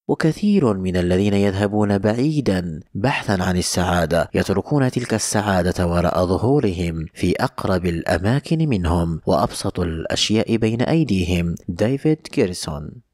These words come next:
ارعى كلبًا واهتم به. أيًا بلغ افتقارك للمال وقلة ممتلكاتك، فإن امتلاك كلب وفي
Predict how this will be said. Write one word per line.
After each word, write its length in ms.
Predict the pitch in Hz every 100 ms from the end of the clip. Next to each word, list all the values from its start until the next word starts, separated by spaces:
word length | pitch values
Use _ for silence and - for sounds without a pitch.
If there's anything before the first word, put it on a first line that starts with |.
| _ _ _ _ _ -
ارعى 280 | 202 170 143
كلبًا 560 | - 110 92 90 82 80
واهتم 580 | 87 76 - 95 90 85
به. 260 | 85 80 85 - _ _
أيًا 360 | 156 185 160 110
بلغ 420 | 92 90 87 87
افتقارك 600 | 85 - 98 147 147 104
للمال 760 | 92 87 85 87 87 82 82 67
وقلة 460 | - 101 143 151 113 -
ممتلكاتك، 1040 | 92 85 92 87 87 104 120 - - - -
فإن 320 | - 98 92
امتلاك 580 | 92 87 98 92 92 95
كلب 600 | - 147 104 92 87 80 -
وفي 580 | 90 95 151 117 90